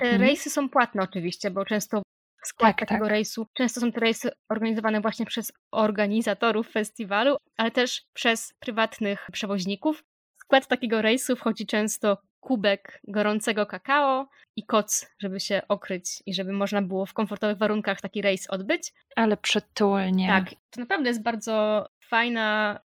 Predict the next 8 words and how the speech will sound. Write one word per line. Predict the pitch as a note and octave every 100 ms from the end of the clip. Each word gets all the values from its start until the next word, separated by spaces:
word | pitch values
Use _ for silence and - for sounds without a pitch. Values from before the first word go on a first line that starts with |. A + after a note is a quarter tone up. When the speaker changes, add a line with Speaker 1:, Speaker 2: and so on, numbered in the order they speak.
| -
Speaker 2:
aktywność. | B3 - D#4+ G#3 F3+ F#3 - - -
Większość | - D4+ D4 - -
artystów | A3+ - B3+ - B3
rzeczywiście | A#3+ C4+ C#4 A#3 - -
chce | -
coś | A3+ A3
przekazać, | - A#3+ B3+ G3+ F#3+
jakąś | F#3+ G3+ G3+ -